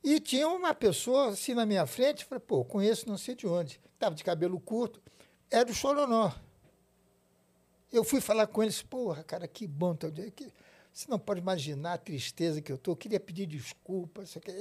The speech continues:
"Ah, eu, eu tinha vontade de dar um soco na cara do teu filho." Eu falei, "Se devia dar, eu faria a mesma coisa." Agora, pô, eu queria pedir desculpas.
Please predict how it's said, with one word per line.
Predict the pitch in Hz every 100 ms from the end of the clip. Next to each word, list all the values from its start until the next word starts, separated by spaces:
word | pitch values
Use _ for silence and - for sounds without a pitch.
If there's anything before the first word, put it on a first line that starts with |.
| 208
"Ah, | 339 277 190 - - _ - - _ _
eu, | 330 359 285
eu | 262 226
tinha | - 247
vontade | 226 208 254
de |
dar | 247
um | 208
soco | - - 233 233
na | 175
cara | 160 180 180
do | 165
teu | 165 135
filho." | 110 - 170
Eu | 165
falei, | - 202 208
"Se | - 233
devia | 208 190 247 196
dar, | 151 185 165 _ _ _ _ _ -
eu | 240
faria | - 214 208 208
a |
mesma | 180 233 226
coisa." | 196 208 190 123 - _ _ -
Agora, | 240
pô, | - 277 226 147 123 _ _ _ _ _ _ _ _ _ _ _
eu | -
queria | - 220 190 285 240
pedir | - 170 190
desculpas. | 139 - - 151 123 - - -